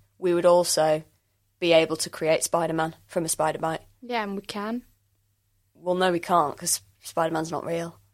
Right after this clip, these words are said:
Speaker 2: How do you know? <laughs> But amazing things do exist. Like, I think I've been rereading Harry Potter at the moment,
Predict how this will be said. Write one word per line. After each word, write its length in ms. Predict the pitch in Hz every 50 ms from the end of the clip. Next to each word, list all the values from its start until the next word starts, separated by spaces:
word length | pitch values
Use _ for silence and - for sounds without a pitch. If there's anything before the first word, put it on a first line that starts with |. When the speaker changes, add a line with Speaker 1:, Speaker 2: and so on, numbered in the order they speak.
| _ -
Speaker 2:
How 160 | 269 240 233
do 120 | 233 233 220
you 460 | 208 202 208 214 240 262 285 294 302
know? 340 | 311 311 339 349 349 359 359 381
<laughs> 40 | - - - 226 - - - - - - - - - - - _ _ - - _ _ _ _ - - - - - - - - - - - -
But 140 | - 339 311
amazing 420 | 349 381 415 427 427 415 403 370 359
things 260 | - 370 349 330 -
do 160 | - 330 330
exist. 600 | 311 254 - - 294 302 277 240 240 - - -
Like, 160 | 240 226 -
I 80 | - 254
think 300 | - - 294 277 277 - -
I've 180 | 247 254 240 233
been 160 | - 240 233
rereading 440 | 226 226 226 214 220 220 214 220 220
Harry 240 | - - 214 208 208
Potter 380 | - - 226 - - - -
at 100 | 202 -
the 80 | - 196
moment, 540 | 202 196 196 196 196 190 185 185 185 180